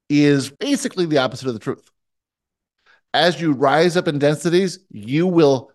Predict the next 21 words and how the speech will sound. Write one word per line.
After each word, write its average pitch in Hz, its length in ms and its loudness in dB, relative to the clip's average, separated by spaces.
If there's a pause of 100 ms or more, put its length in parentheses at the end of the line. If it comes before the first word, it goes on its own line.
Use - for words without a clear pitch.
(140)
know 139 540 4
less. 117 420 -2
You 135 80 0
will 127 100 2
realize 123 600 0
you 113 140 -6
know 123 580 0 (140)
nothing. 110 360 -8 (960)
And 143 140 -2
you 143 100 2
will 127 320 2
give 143 220 2
up 175 160 2
the 131 100 0
need 170 360 -2
to 131 100 -6
know 98 320 -8 (540)
because 117 360 -6
you're 127 160 0
an 131 80 -4
explorer. - 600 -8